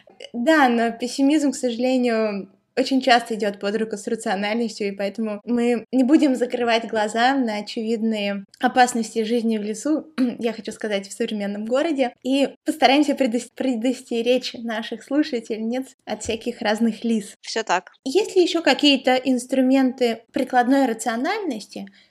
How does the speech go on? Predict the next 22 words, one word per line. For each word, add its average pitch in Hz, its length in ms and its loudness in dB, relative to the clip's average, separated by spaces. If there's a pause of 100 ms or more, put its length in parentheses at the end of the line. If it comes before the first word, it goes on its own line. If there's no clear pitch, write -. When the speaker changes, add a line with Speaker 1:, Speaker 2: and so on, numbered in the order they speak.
(220)
Speaker 1:
которые 302 520 0
ты 311 160 -4
могла 285 340 0
бы 269 140 0
посоветовать 247 800 -4
применить 220 480 -6
колобку 208 640 -10 (140)
в - 20 -8
этой 220 220 -6
ситуации? 208 720 -10 (100)
Speaker 2:
Сложно 294 300 4
сказать, 277 340 4
потому 311 280 4
что 202 800 4
кажется, 226 300 2
что 208 460 0
у 214 60 -6
колобка 214 460 4
не 220 160 0
было 208 380 4
базового 202 560 0
человеческого 202 960 -2